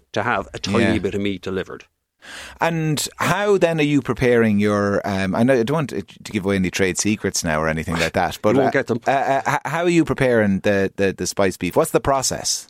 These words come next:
Speaker 1: The process is you get good meat for starters.
Speaker 2: Yeah.
Speaker 1: Then you age it, you cure it, and then you spice it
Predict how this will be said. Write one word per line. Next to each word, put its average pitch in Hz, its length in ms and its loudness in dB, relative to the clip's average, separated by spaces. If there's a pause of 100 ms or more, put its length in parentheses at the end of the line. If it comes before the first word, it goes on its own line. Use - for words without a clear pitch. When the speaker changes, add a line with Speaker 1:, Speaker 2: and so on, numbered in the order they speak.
(140)
Speaker 1:
The - 60 -4
process 170 500 0
is 135 360 2
you 117 100 4
get 135 240 0 (540)
good 143 240 2
meat 127 280 4
for - 160 -4
starters. 78 460 -4
Speaker 2:
Yeah. 98 220 0 (920)
Speaker 1:
Then 127 260 -2 (120)
you 117 180 0
age 139 320 4
it, 214 160 0 (1200)
you 113 100 -4
cure 139 420 2
it, 143 120 2 (600)
and 110 120 -2
then 117 140 2
you 123 100 4
spice 120 400 -2
it 107 120 -2